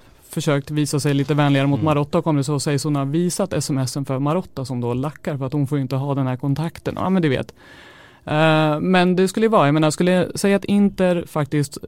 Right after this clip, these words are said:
Speaker 1: ger Roma det de vill ha för att släppa Dzeko, då kommer ju Roma direkt att köpa Higuain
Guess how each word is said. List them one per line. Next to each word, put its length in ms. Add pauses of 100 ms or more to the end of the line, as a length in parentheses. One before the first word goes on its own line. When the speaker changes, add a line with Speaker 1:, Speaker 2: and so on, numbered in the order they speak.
(120)
Speaker 1:
ger 360
Roma 280
det 80
de 100
vill 100
ha 180
för 120
att 80
släppa 300
Dzeko, 460 (520)
då 200
kommer 260
ju 360 (480)
Roma 360
direkt 340
att 100
köpa 180
Higuain 480